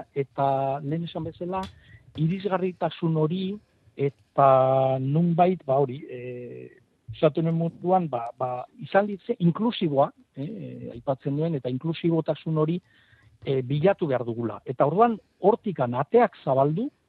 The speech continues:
aspaldi gabiltza, eh, ateak zabaldu behar direla esanez, baina benetan ateak zabaldu,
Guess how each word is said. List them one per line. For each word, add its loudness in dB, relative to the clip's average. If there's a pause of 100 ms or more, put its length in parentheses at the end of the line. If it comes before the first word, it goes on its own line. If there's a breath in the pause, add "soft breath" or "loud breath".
(240)
aspaldi 2
gabiltza, -6
eh, -4
ateak -6
zabaldu 0
behar -6
direla -4
esanez, -4
baina -4
benetan -2
ateak -6
zabaldu, -4